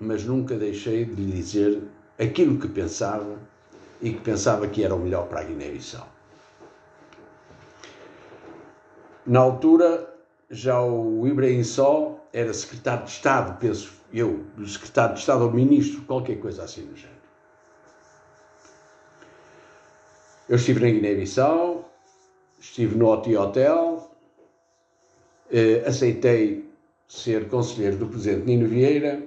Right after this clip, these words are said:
e aí começámos uma relação realmente de irmãos.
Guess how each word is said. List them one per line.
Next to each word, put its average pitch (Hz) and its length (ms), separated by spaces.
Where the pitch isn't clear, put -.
e 113 80
aí 123 160
começámos 110 520
uma 139 200
relação 113 640
realmente 107 560
de 104 80
irmãos. - 520